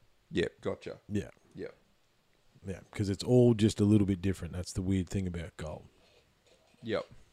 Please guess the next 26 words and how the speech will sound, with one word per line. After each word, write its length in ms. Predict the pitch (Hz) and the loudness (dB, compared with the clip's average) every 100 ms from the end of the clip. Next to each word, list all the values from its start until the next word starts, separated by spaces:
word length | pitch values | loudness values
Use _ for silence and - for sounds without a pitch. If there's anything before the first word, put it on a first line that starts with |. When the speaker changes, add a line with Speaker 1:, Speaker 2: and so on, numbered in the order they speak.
| - | -12
Speaker 2:
Yeah. 220 | 90 76 - _ _ _ _ _ _ _ _ _ _ _ _ - _ _ _ - | -8 -8 -12 _ _ _ _ _ _ _ _ _ _ _ _ -20 _ _ _ 2
Speaker 1:
Yeah, 200 | 196 160 | 6 6
okay. 360 | 202 127 - - - - | 4 -4 -10 -20 -20 -16
So, 160 | - 165 | 2 6
yeah, 220 | 185 175 - _ _ _ _ - | 8 6 0 _ _ _ _ -4
um, 400 | 131 127 123 - - | -2 0 -4 -6 -2
that 200 | 131 131 | 0 0
makes 240 | 127 117 | -4 -4
it 80 | - | -6
very 280 | 120 110 107 | -4 -2 -2
interesting. 480 | 139 147 - - - _ - | -4 -8 -8 -14 -16 _ -6
Uh, 220 | 139 139 - | -2 0 0
I 100 | 151 | 0
guess 240 | 175 - | 0 -2
this 280 | 135 - - _ _ _ _ _ _ _ _ _ _ _ _ - | -4 -8 -12 _ _ _ _ _ _ _ _ _ _ _ _ -2
brings 240 | 123 117 110 | 0 2 0
up 140 | 101 | -2
a 40 | |
good 200 | 110 110 | -4 -4
time 400 | - 113 101 98 92 - - - _ _ _ _ - - - - | 0 2 2 0 -6 -12 -14 -18 _ _ _ _ -20 -20 -18 -6
to, 340 | 110 101 98 | -2 0 0
um, 400 | 92 87 87 85 - _ _ _ _ _ _ | 0 -2 -4 -8 -14 _ _ _ _ _ _
to 80 | - | -8
talk 260 | - 123 113 | 2 2 4
about 200 | 104 95 | 4 6
a, 240 | 90 82 | 4 2